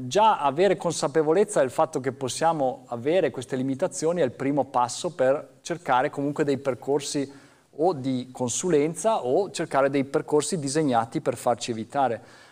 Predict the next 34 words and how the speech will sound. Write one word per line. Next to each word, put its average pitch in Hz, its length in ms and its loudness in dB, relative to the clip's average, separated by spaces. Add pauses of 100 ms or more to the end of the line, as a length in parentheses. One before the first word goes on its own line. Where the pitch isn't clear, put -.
(120)
Il 127 120 -6
grosso 180 260 2
problema 180 400 4
è 135 80 2
quello 143 200 0
che 139 60 2
ho - 20 6
detto 139 160 2
all'inizio, 139 320 0
è 123 80 4
questa 139 260 -4
idea 139 240 4
del, 117 420 -2
dell'eccesso 123 580 -2
di 143 100 -2
fiducia 160 340 -4
nei 143 80 -2
propri 156 220 0
mezzi 170 320 -2
che 175 80 -4
non 139 120 -2
ci 135 120 -8
fa 151 120 0
neanche 147 380 -2
considerare 143 640 2
il 147 80 -2
fatto 127 400 -2
che 127 100 -6
siamo 123 380 0
propensi 120 520 -6
a 117 60 -6
fare 113 260 -4
degli 110 200 -8
errori. 107 420 -10